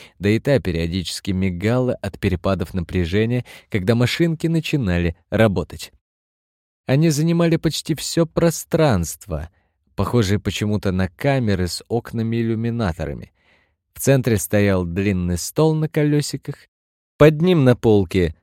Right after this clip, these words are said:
пустые тазы и пластиковые контейнеры. Генри — обернулся на ступени, ведущие к выходу, и только сделал шаг, как мигнула эта чертова лампочка. Загудели моторы стиральных машин,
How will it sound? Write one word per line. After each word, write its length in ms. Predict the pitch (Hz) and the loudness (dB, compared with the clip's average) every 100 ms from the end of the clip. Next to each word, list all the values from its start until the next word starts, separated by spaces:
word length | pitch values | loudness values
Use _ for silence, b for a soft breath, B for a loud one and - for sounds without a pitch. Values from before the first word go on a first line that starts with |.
| _ | _
пустые 460 | - 110 - 104 92 | -2 -2 2 2 2
тазы 540 | - 98 87 101 160 - _ _ _ | 4 2 4 0 -2 -4 _ _ _
и 100 | - | -4
пластиковые 800 | 196 151 170 - - - 143 135 | -2 4 2 2 -4 0 4 2
контейнеры. 800 | - 123 107 92 82 82 82 73 _ _ _ _ | 2 0 2 0 2 0 0 -4 _ _ _ _
Генри — 560 | 92 104 180 190 175 160 _ _ - | -6 2 4 4 2 0 _ _ -4
обернулся 800 | 110 95 123 123 104 87 - | 0 4 4 4 2 0 -2
на 100 | 90 | -2
ступени, 560 | 87 - 90 104 110 143 | -2 -2 -2 2 2 2
ведущие 520 | 139 143 143 - 151 | 0 0 0 0 -4
к 100 | - | -2
выходу, 420 | 143 139 139 135 b b b b | -2 0 0 -2 b b b b
и 100 | 160 | -6
только 580 | _ - 185 - - 131 | _ 2 2 0 0 0
сделал 640 | 110 107 147 143 131 117 | 0 0 4 4 4 0
шаг, 580 | - - 185 95 - - B B | -4 -2 0 0 -4 -20 B B
как 200 | 98 - | -10 -2
мигнула 800 | 107 110 113 123 135 147 165 175 _ - | 2 2 4 4 6 4 4 0 _ -8
эта 320 | 113 - 135 | -6 -2 -4
чертова 680 | - - 92 82 - 92 92 | -4 -2 -2 -2 -2 0 2
лампочка. 760 | 92 90 80 - - - - _ _ _ _ - | 2 2 0 -4 -14 -14 -18 _ _ _ _ -8
Загудели 680 | 90 92 98 110 101 110 104 | -2 2 2 2 4 4 4
моторы 460 | 104 95 107 98 | 2 4 4 4
стиральных 680 | 95 - 104 98 92 90 - | 2 0 2 2 2 0 -2
машин, 560 | 95 92 - 98 104 | -2 -2 0 0 0